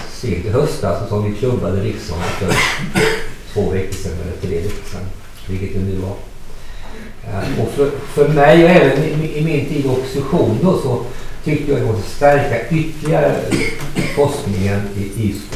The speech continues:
i skolan och i lärarutbildningen. Eh, och det, i den här forskningspropositionen som kom så finns det ju angivna fem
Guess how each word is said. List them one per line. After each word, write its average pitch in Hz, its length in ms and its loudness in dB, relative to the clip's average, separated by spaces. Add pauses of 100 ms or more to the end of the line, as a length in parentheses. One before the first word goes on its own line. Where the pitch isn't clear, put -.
i 107 100 2
skolan 110 500 0 (480)
och 104 140 4 (160)
i 104 40 0
lärarutbildningen. 101 760 -2 (1000)
Eh, 104 500 -2
och 131 140 2 (280)
det, 147 60 2 (440)
i 180 180 8
den 214 100 10
här 185 220 8
forskningspropositionen 131 600 4
som 135 100 0
kom 143 400 6
så 123 60 0
finns 131 320 2 (120)
det 117 60 -4
ju 117 220 4
angivna 113 580 2
fem - 460 8